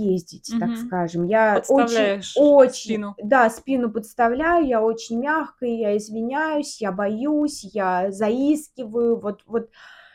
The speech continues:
Speaker 1: И очень сложно прийти именно к себе са-, э, к себе самой.
Speaker 2: Мгм.
Speaker 1: Это очень сложно, и это очень страшно.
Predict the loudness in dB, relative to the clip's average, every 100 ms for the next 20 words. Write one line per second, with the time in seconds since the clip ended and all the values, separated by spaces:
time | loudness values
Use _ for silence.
0 | _ 0 4 4 2 -4 2 4 6 4
1 | 0 -2 -2 -6 -2 0 0 -4 -2 4
2 | 4 2 0 -2 -2 -4 -8 _ _ -16
3 | -8 -6 -2 2 2 -2 _ _ _ _
4 | _ _ _ _ _ _ -8 -2 -2 -2
5 | -6 -6 -10 -12 -14 -18 -20 -20 _ _
6 | _ _ _ _ _ _ -14 -6 -2 -2
7 | -2 -4 -2 -2 -4 -8 _ -12 -10 -8
8 | -10 -16 _ _ _ -10 -2 2 2 0
9 | -4 -8 -6 -4 -4 -4 -6 -4 -2 -4
10 | -6 -10 -6 -2 0 0 -4 -10 -10 -10